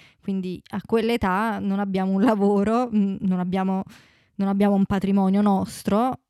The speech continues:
ma siamo in tutto e per tutto dipendenti dai nostri genitori. Quindi questa è la fase iniziale, il primo gradino, diciamo.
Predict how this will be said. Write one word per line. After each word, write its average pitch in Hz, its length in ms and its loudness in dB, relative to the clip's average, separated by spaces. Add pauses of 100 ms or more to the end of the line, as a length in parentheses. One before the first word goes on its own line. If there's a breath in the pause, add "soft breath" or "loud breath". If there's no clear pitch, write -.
(120)
ma 214 340 2
siamo 208 200 -2
in 208 60 -2
tutto 214 200 -4
e 202 40 -4
per - 160 -6
tutto 214 380 -6
dipendenti 196 480 -6
dai 220 120 -4
nostri 180 300 -8
genitori. 190 400 -6
Quindi 190 160 -4
questa 190 220 -6
è - 20 -8
la 185 100 -6
fase 185 440 -6
iniziale, 196 640 -6 (200 soft breath)
il 190 120 -6
primo 185 220 -4
gradino, 175 440 -8
diciamo. 196 320 -12